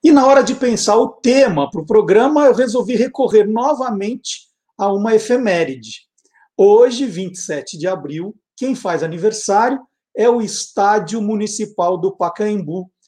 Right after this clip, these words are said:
em São Paulo. O estádio foi inaugurado em mil novecentos e quarenta.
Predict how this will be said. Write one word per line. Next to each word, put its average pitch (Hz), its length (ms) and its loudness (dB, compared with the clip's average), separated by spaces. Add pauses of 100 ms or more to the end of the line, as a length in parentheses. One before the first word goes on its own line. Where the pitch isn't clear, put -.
(120)
em 202 160 -4
São 233 340 -6
Paulo. 139 420 0 (600)
O 180 120 -4
estádio 185 720 -2
foi 185 180 -4
inaugurado 165 560 -4
em 180 120 -6
mil 220 440 -4
novecentos 233 1000 -6
e 262 160 -10
quarenta. 220 1040 -4